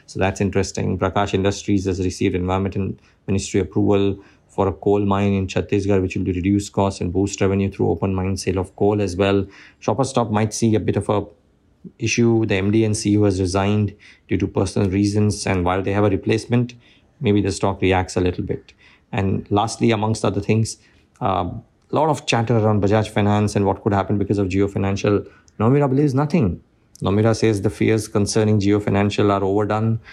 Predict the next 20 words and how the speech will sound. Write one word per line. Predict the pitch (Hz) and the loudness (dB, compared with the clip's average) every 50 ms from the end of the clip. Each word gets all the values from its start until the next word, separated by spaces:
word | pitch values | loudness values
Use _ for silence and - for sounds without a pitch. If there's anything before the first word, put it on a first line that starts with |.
| - - - _ - | -20 -20 -18 _ -4
and | - 92 92 | -2 -2 -2
the | 92 | -2
strong | - - - 104 107 107 | -2 -2 -2 0 0 2
business | 98 104 95 95 104 98 - | 0 0 0 0 -2 -2 0
momentum | 95 95 101 101 98 101 98 92 | 0 0 0 2 2 0 0 0
to | 101 | -2
continue. | 101 - 104 101 101 101 110 107 107 110 107 | -2 0 0 0 0 0 2 2 2 2 2
In | 104 101 | 2 2
fact, | 98 - 104 101 101 - | 2 0 -2 -2 0 0
H | 101 92 - - | -2 -2 -2 -2
D, | 107 90 - - | -2 -2 0 0
exit | 110 101 117 135 | 0 2 2 2
of | 127 113 113 | 0 0 -2
H | 110 101 98 | -4 -4 0
D | 107 113 110 | 0 2 2
F | 101 | 2
C, | - - 117 113 | 0 0 2 2
according | 101 - - 107 107 101 | 2 2 0 0 0 2
to | 104 104 | 0 0
Nomura, | 101 101 101 101 101 104 104 104 | 0 2 2 2 2 2 2 0